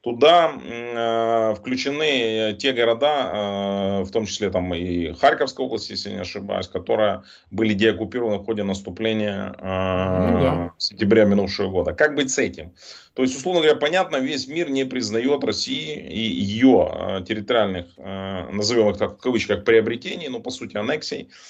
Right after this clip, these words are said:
Speaker 1: которая была осуществлена, м, после две тысячи четырнадцатого года. И Крым не признает то же самое.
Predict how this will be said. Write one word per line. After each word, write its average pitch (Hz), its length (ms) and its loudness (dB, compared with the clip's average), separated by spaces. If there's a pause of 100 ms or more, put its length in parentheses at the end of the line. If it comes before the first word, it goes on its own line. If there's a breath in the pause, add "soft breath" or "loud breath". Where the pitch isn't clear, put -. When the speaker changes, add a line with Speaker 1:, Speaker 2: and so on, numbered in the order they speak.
(120 loud breath)
Speaker 1:
которая 127 320 2
была 110 400 6
осуществлена, 127 840 -2
м, 101 220 -8
после 135 280 -4
две 107 120 -8
тысячи 107 220 -6
четырнадцатого - 420 -2
года. 90 200 0
И 156 140 -6
Крым 156 400 4
не 151 120 2
признает 123 480 0
то - 80 -8
же 110 100 -4
самое. 82 380 -6